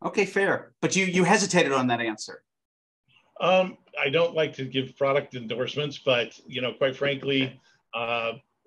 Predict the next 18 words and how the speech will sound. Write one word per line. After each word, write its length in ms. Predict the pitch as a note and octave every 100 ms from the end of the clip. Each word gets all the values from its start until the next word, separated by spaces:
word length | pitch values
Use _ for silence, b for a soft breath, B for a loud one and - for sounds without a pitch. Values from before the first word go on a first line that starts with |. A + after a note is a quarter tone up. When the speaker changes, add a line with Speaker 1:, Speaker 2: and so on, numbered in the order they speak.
| -
Speaker 2:
I've 300 | A#2+ B2+ C3 - _ _ _ -
had 260 | C3+ A#2+
very 240 | A#2 C3 B2
good 160 | A#2+
success 500 | A2+ A2+ - B2 - A#2
with 120 | G#2+ _ -
both 300 | A#2+ B2+ A2
products. 600 | A#2+ A2 B2 C3 - - _ _
So 340 | - A#2+ A2+
it's, 320 | A#2+ A2 - - G#2
I 40 | A#2
mean, 160 | A#2 G#2+
that 220 | A#2 - _ _ -
product, 360 | A2+ A#2 -
including 440 | A2 G2+ B2+ A2+ G#2
the 140 | G2 - _ _
password 320 | A#2+ A2 A2
manager, 480 | A2+ A#2 A2+ C3 C3+